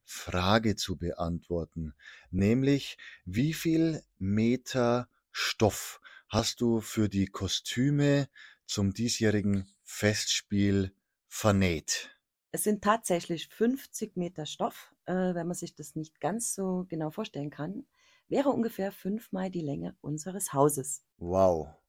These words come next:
Speaker 1: fünfzig Meter. Also das hätte ich jetzt nicht gedacht, dass es so viel ist. Aber diese Kostüme sind eben Festspielkostüme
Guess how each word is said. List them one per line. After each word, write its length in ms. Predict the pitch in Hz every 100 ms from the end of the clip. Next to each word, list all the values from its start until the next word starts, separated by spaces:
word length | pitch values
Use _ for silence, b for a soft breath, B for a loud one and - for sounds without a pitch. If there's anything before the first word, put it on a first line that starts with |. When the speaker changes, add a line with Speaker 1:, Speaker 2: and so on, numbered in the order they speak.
| _ _ _
Speaker 1:
fünfzig 680 | - - 135 139 - 120 -
Meter. 640 | 95 98 95 80 76 78 _ _ _ _ _
Also 240 | - 82 87
das 240 | 104 101
hätte 140 | 98
ich 80 | 95
jetzt 220 | 98 -
nicht 180 | 87 -
gedacht, 500 | 90 87 85 - - _ _ _
dass 160 | 82 82
es 400 | 85 - - -
so 320 | - - 95 92
viel 200 | 78 76
ist. 460 | 85 - - - _ _ _ _
Aber 640 | 90 85 85 98 107 139 - _ _ _ _ 101
diese 240 | 110 127
Kostüme 720 | 120 117 - 104 104 104 104 104 _ _ -
sind 480 | - 110 139 -
eben 480 | - 95 101 117 151 - _ -
Festspielkostüme 1120 | - 156 - - 85 - 82 - 85 82